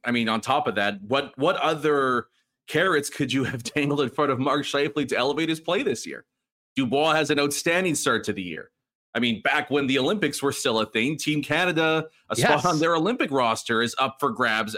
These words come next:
Speaker 1: He was almost written in pencil, borderline pen at that point.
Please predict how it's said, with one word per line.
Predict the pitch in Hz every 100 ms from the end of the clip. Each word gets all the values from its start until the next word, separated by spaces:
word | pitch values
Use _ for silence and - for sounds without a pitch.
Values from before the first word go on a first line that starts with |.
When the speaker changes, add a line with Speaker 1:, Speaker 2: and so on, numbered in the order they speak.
| 110
Speaker 1:
He | 135
was | 147 143
almost | 170 165 151 -
written | 147 180 185
in | 170
pencil, | 185 262 294 147 143 _ -
borderline | 139 160 190 214 208
pen | - 320
at | 302 127
that | 104 98
point. | - 107 95 -